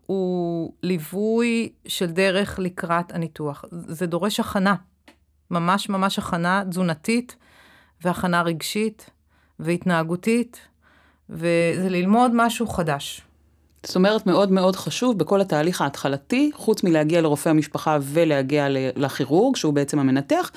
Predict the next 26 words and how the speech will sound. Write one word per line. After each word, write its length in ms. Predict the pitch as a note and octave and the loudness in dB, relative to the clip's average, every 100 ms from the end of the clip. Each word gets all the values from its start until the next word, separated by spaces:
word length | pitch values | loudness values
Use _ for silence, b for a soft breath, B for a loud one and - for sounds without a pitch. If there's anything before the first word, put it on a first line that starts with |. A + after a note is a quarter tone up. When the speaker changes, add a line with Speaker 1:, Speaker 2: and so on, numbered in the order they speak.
| B - | B 0
Speaker 2:
להגיע 320 | E3+ E3+ G3+ | 2 4 4
כמובן 480 | F#3+ E3 D#3+ D#3 F3 | 4 4 4 4 2
גם 180 | D#3+ D#3+ | 2 2
לפגישות 400 | D3+ D3 D3+ D3 | 0 -2 -2 2
עם 120 | D3+ | 2
דיאטנית. 680 | C#3+ C#3+ C#3+ B2+ C3+ C#3+ - | 2 0 -2 -2 -4 -8 -10
Speaker 1:
כן, 60 | D3+ | -6
ואני 200 | D#3 E3+ | -4 0
מציעה 460 | G3 G3+ - F3 G#3 | 0 -2 0 2 2
לעשות 360 | G3 - G3+ | 0 -2 -2
את 80 | A3 | -2
זה 80 | F#3+ | -2
ממש, 460 | F3 E3 F3+ F3+ | -2 0 0 0
ממש 300 | F3+ E3 E3+ | -2 -4 -4
בהתחלה, 640 | F3 D#3 - - C#3 C#3+ B3 F#4 - | -4 -6 -6 -6 -2 -2 -2 -4 -8
לפני 340 | E3 - F#3+ | -8 -4 -2
הבדיקות 500 | F#3+ F3 F#3 F#3 F#3 E3+ | 0 0 -4 0 0 0
ולפני, 500 | E3+ E3 F#3 F3+ F3+ B B - | -6 -6 -2 0 -2 B B -4
כי, 220 | F#3 - | -2 -2
כי 100 | - | -4
יש 440 | E3+ E3+ E3+ - E3+ | 0 2 0 -4 -4
זמן 320 | D#3+ E3+ E3 D#3 | 0 2 2 2
תורים 500 | E3 D3+ A#3+ A#3+ A3+ | 0 2 2 2 2
וכל 300 | G3+ F#3 F3 | 2 0 0
זה, 200 | F#3 C#4 D4+ B B B B B | 2 0 0 B B B B B
אה, 40 | _ | _